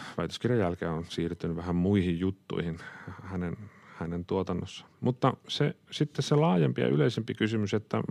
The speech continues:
maksaako vaivan perehtyä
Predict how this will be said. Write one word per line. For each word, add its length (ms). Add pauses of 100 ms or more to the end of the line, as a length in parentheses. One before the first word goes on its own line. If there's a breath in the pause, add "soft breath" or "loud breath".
(220)
maksaako 840
vaivan 640 (580 loud breath)
perehtyä 640